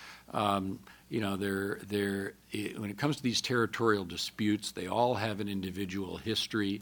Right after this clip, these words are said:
and so forth. And as I said, the United States, as a matter of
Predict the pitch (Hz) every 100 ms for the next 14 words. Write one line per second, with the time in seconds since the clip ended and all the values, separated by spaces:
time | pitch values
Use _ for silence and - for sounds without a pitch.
0 | - 92 - 101 98 98 92 - - -
1 | - - - - 101 95 98 92 98 -
2 | 123 101 101 117 104 - 104 92 92 87
3 | 92 104 95 85